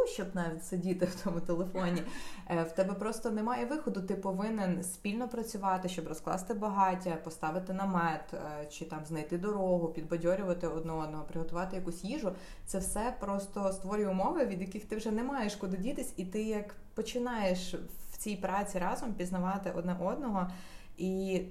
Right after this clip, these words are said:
це те, що дуже потрібно нашому, нашій сучасності, нашій сучасності з дітьми. Е, якщо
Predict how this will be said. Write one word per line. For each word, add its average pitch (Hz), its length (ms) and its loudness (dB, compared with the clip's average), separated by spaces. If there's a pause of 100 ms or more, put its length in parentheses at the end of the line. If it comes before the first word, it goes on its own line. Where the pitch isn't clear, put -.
(200)
це 196 180 0
те, 214 240 0
що 214 140 -4
дуже 208 420 0
потрібно 165 420 -2
нашому, 156 880 -2 (140)
нашій 180 280 2
сучасності, 180 1000 0
нашій 180 260 -2
сучасності 180 680 0
з 170 40 0
дітьми. 160 380 0 (1200)
Е, 175 380 6
якщо 240 380 2